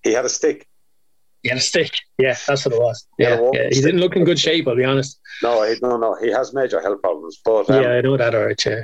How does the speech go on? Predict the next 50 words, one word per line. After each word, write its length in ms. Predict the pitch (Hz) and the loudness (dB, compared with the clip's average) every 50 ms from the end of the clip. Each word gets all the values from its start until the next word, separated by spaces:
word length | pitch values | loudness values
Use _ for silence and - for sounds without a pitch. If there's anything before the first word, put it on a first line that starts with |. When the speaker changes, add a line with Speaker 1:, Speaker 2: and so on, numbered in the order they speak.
| - - _ | -12 -12 _
Speaker 2:
yeah. 200 | - 117 113 110 - - _ _ - - - - | -8 -6 -6 -8 -10 -14 _ _ -20 -10 -2 0
Speaker 1:
I 140 | 151 170 165 | 0 0 2
met 180 | 151 151 160 | 0 -2 -2
him 260 | 131 110 98 95 76 - _ _ - | -2 -6 -10 -12 -14 -18 _ _ -4
after 240 | 113 113 113 - 104 | -2 -2 -2 -4 -8
the 80 | 90 - | -6 -2
gig, 260 | 101 107 104 101 95 | 0 0 0 0 0
and, 200 | 92 90 98 98 | -2 -2 -2 -4
and 80 | 101 | -2
we 80 | 95 92 | -2 -2
chatted 560 | - - 107 107 107 107 110 98 87 78 - 87 87 - | 0 0 -2 -2 -2 -2 0 -2 -2 0 0 -2 -2 -2
in 120 | - 101 87 | -2 -2 -2
the 80 | 85 | -2
tiny 280 | - - 104 98 92 80 | -2 -2 -2 -2 -2 -2
dressing 300 | 76 92 90 - - 90 | -2 -2 -2 -2 -4 -2
room 240 | 85 82 85 80 76 | -2 -2 -2 -2 -4
for 240 | - - 82 80 78 - - | -4 -2 -2 0 0 -2 -2
about 180 | 87 82 71 | -4 -2 -2
a 40 | - | -2
half 240 | 92 87 78 - - | -2 -4 -4 -4 -4
an 80 | 85 | -4
hour. 120 | 92 90 90 | -2 -2 0
And 60 | 98 139 | 0 0
he 40 | 175 | 0
was 160 | 214 240 220 | 0 0 0
very 260 | 247 254 - - 78 | 0 0 0 0 -4
nice. 420 | 78 90 98 92 76 73 - - - | -8 -10 -6 -4 -4 -2 -4 -4 -2
He 100 | 76 73 | -4 -2
was, 320 | 67 80 78 78 - - _ - | -2 -2 -2 -4 -6 -8 _ -6
you 80 | - | -4
know, 260 | 78 78 80 82 76 - | -2 -2 -2 -2 -2 0
there 100 | - 87 | 0 2
was 160 | 87 90 85 85 | 2 2 2 0
no 140 | 104 104 95 | 0 -2 -2
kind 180 | - - 95 85 | -2 -2 -2 -2
of, 160 | 85 78 - - _ - - - _ _ _ _ _ _ _ _ _ _ _ _ _ _ _ _ _ _ _ _ _ _ _ - _ _ _ | -2 -4 -6 -12 _ -20 -20 -20 _ _ _ _ _ _ _ _ _ _ _ _ _ _ _ _ _ _ _ _ _ _ _ -20 _ _ _
there 100 | - 147 | 0 2
was 160 | 139 131 135 | 2 2 2
no, 320 | 165 156 147 123 101 - - _ _ _ _ _ _ _ _ _ _ _ _ _ _ _ _ _ _ _ _ _ _ _ _ _ _ _ _ _ _ _ _ _ _ _ - | 2 0 2 0 -2 -4 -10 _ _ _ _ _ _ _ _ _ _ _ _ _ _ _ _ _ _ _ _ _ _ _ _ _ _ _ _ _ _ _ _ _ _ _ -4
I 120 | - 113 | -4 -2
don't 120 | 80 71 - | -2 -4 -4
know, 180 | 76 76 - - | -4 -4 -4 -2
ego 260 | - 117 117 113 92 85 | 0 0 2 2 2 2
or 120 | 76 80 | 2 2
whatever. 280 | 85 95 104 98 82 80 | 2 0 0 -2 -2 -2
But 220 | - 101 104 - - - - - - _ - | -2 -4 -4 -4 -8 -16 -20 -20 -20 _ -6
he 80 | - 262 | -6 -2
just 240 | 240 247 220 - - | 0 0 0 0 -2
seemed 400 | 180 175 165 143 107 98 - - - _ _ _ _ _ _ _ _ - | 0 0 0 0 -2 -4 -6 -12 -16 _ _ _ _ _ _ _ _ -6
just 220 | - 156 - - | -6 -6 -6 -8